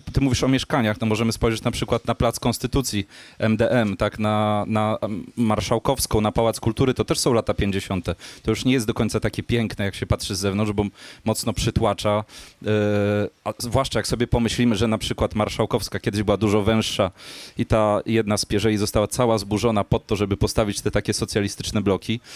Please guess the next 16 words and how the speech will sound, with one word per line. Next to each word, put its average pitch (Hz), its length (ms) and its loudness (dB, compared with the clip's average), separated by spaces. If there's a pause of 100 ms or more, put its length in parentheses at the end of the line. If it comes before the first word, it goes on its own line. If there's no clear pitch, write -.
(280)
y, - 20 -2 (760)
no 117 180 0
to 135 140 0
jednak 131 540 -2 (760)
nie 151 340 2
ja, 117 200 2
do 120 100 0
końca 101 240 -2
mi 95 60 -4
się 95 100 -2
tak 92 200 -2
to 98 80 -2
podoba, 92 380 0
z 92 40 -4
zewnątrz 92 440 -2
przynajmniej. 80 420 -4